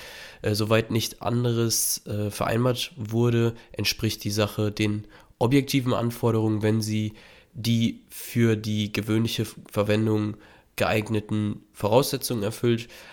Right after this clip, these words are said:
eine Beschaffenheit aufweist, die bei Sachen derselben Art üblich ist und die der Käufer erwarten kann.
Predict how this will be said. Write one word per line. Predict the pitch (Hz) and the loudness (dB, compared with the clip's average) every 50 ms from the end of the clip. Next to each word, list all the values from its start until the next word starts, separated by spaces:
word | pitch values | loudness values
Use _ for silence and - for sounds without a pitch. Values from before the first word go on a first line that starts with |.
| - - | -14 -6
eine | - 107 107 107 101 | -2 0 2 2 2
Beschaffenheit | 104 98 - 117 113 - 123 117 113 104 | 0 0 0 0 0 0 0 -2 -2 0
aufweist, | - 90 110 110 - - 110 107 107 - - | 0 0 0 0 0 0 0 0 -2 -2 -2
die | 113 | 0
bei | 104 107 104 | 2 2 2
Sachen | 98 104 107 - 117 110 98 | 2 2 0 0 0 0 2
derselben | 110 107 104 104 110 107 107 107 107 - | 2 2 4 4 4 2 2 2 0 -2
Art | - 104 104 104 - - | 0 0 0 0 -2 -2
üblich | - 117 120 120 - 127 120 120 - | -2 -2 -2 -2 -2 -4 -4 -4 -4
ist | 110 117 117 - - - - | -2 -2 -2 -2 -4 -6 -6
und | - 110 117 107 110 | -4 -4 -4 -2 0
die | 113 110 | 0 2
der | 104 104 98 | 2 2 0
Käufer | 95 - - 107 110 113 - 123 113 - | 0 0 0 0 0 2 0 -2 -4 -4
erwarten | - 107 - - 113 123 123 - 123 120 | -4 -6 -2 0 0 0 0 -2 -4 -2
kann. | - 117 117 113 113 | -2 -2 -2 -2 -4